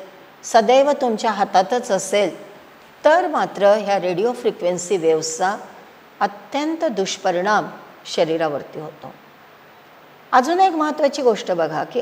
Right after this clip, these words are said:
अनेक मुलं सेलफोन असे समोर पॅन्टला खिसे असतात आणि त्याच्यामध्ये तो सेलफोन ठेवतात.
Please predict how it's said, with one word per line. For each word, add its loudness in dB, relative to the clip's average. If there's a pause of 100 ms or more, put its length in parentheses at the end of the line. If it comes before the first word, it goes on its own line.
अनेक 4
मुलं 2 (600)
सेलफोन 0 (140)
असे 0
समोर 2 (1080)
पॅन्टला 0
खिसे -4
असतात -2 (720)
आणि 4
त्याच्यामध्ये -2
तो -2
सेलफोन -4
ठेवतात. -8